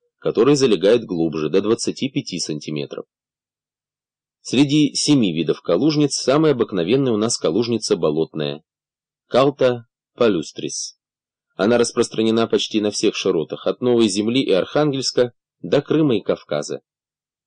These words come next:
Нет её разве что на территории Средней Азии. Принадлежит калужница к семейству лютиковых и, как многие её родственники, содержит ядовитое вещество протоанимонин.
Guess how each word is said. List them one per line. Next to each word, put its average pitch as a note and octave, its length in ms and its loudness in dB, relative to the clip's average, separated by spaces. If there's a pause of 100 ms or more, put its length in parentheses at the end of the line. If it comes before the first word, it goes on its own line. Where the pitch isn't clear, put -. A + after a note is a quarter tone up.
(420)
Нет E3 180 0
её D#3+ 140 6
разве D3 240 2
что C#3+ 200 0
на C3+ 100 0
территории B2 480 2
Средней A#2 440 -2
Азии. D2+ 400 -4 (720)
Принадлежит D#3 600 4
калужница E2 580 0
к - 40 -10
семейству C#3+ 460 0
лютиковых G2 720 -2 (300)
и, D#3 140 -6
как - 240 0
многие G#2+ 360 0
её D#2 160 -2
родственники, D3 580 0
содержит B2+ 520 -2
ядовитое A#2 480 -2
вещество A2 640 -2 (560)
протоанимонин. A2 1200 0